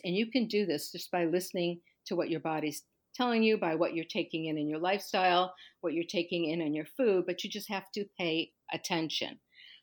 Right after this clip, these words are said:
Um, and so when we do pay, when we are aware of these signals, it's better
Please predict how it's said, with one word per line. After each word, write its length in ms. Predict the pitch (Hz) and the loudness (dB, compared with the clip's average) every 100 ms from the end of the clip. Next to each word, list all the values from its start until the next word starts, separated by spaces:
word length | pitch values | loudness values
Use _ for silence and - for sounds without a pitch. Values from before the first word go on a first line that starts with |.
| _ 180 | _ 6
Um, 480 | 185 180 175 170 - _ _ _ _ _ _ _ - | 10 10 8 2 -4 _ _ _ _ _ _ _ -2
and 120 | 175 185 | 0 4
so 420 | 220 208 196 - _ _ _ _ _ _ | 8 8 6 0 _ _ _ _ _ _
when 320 | 202 233 233 | 2 6 6
we 160 | 233 226 | 6 4
do 240 | 262 311 | 6 6
pay, 360 | 330 233 - - _ - | 6 4 2 -6 _ -4
when 220 | 196 196 | 0 2
we 120 | 208 | 4
are 160 | 277 330 | 6 6
aware 260 | 226 180 | 6 4
of 80 | 170 | 4
these 240 | 165 165 | 2 0
signals, 460 | 175 160 160 160 - | 0 2 2 0 -2
it's 380 | - 165 - - _ _ _ | -2 -2 -4 -8 _ _ _
better 540 | 202 196 214 208 208 | 2 4 4 4 0